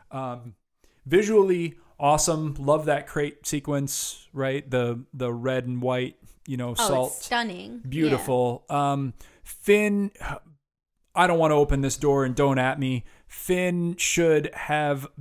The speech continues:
Speaker 1: been allowed to fly his ship into that laser, and I don't really, like,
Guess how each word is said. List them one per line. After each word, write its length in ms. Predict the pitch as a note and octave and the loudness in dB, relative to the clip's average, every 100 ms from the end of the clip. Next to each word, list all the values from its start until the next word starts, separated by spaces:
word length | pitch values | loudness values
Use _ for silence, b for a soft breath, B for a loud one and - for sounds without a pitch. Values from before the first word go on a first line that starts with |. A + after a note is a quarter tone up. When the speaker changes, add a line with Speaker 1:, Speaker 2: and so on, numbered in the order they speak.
| G#2 | -2
Speaker 1:
been 300 | D3+ D3 C#3+ C#3+ | 0 0 -2 -2
allowed 500 | C3+ C3 C#3 C3+ A#2 | 0 0 0 -2 -2
to 300 | - C3 B2+ | -2 0 -2
fly 360 | - C3 C3+ | -2 -2 0
his 180 | A#2+ B2+ | -2 -2
ship 260 | - C3 - | -2 -2 -2
into 160 | C3 A#2+ | -4 -2
that 220 | A#2+ C3 | -2 -2
laser, 380 | B2+ B2+ B2+ B2 | -2 0 0 0
and 100 | A#2+ | 0
I 80 | |
don't 240 | B2 B2 - | -2 -4 -8
really, 440 | A#2+ B2 A#2+ A#2+ A#2 A#2+ | -8 -6 -4 -6 -8 -6
like, 320 | A#2 A2+ | -4 -6